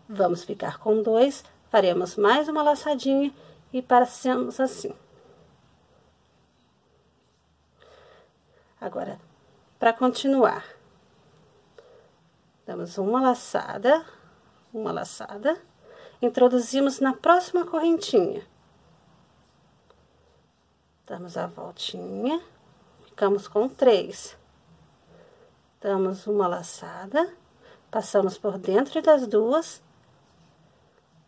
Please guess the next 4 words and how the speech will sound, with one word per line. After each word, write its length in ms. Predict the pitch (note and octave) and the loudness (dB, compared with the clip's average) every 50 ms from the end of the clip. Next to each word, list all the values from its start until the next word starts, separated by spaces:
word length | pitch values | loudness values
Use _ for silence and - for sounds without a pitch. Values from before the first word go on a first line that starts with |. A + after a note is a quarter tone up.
| _ _ _ _ _ _ _ _ _ _ _ _ _ _ _ _ _ _ _ _ _ _ _ | _ _ _ _ _ _ _ _ _ _ _ _ _ _ _ _ _ _ _ _ _ _ _
e 80 | B3+ B3+ | -8 -4
novamente 720 | B3 B3 B3 A#3+ B3 C4+ C4+ B3 - - - G3+ - - | -2 -2 -2 0 0 0 0 0 -2 -4 -8 -12 -14 -10
fazemos 480 | - A#3+ A3+ - A#3 A#3+ B3+ C#4+ - - | -8 -8 -8 -6 -6 -6 -6 -6 -8 -12
isso. 300 | - - - - - | -14 -16 -16 -18 -20